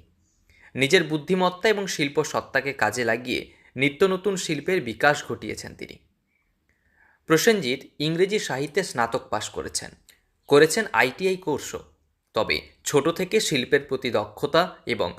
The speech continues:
শিল্পকে নিয়ে নিত্য নতুন ভাবনায় বদ্ধপরিকর তিনি।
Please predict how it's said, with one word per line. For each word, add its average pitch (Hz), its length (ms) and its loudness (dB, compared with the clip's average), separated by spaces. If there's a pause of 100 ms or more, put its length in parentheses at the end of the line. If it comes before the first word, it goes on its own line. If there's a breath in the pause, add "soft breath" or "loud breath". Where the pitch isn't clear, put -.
(120)
শিল্পকে 202 540 0
নিয়ে 202 180 -2
নিত্য 156 320 -4
নতুন 143 340 -4
ভাবনায় 113 480 0 (280)
বদ্ধপরিকর 120 720 0
তিনি। 85 280 -10